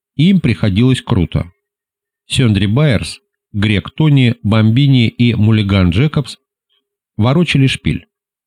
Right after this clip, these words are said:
Ларс Якобсен на своей сломанной ноге ковылял за ними. Нози Мёрфи следил за работой. Когда, выбившись из сил,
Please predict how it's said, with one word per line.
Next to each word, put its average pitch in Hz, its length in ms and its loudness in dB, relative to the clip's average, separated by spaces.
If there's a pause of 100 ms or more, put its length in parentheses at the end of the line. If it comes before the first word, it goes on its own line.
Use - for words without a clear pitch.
(360)
Ларс 104 340 -2
Якобсен 123 540 -2 (180)
на 110 160 0
своей 104 260 0
сломанной 98 440 2
ноге 117 380 2 (240)
ковылял 117 400 2
за 78 160 0
ними. 78 300 -2 (880)
Нози 98 300 0
Мёрфи 139 560 0
следил 110 380 0
за 104 140 0
работой. 98 500 -2 (1160)
Когда, 110 360 0
выбившись 101 560 -2
из 117 160 0
сил, 107 340 -2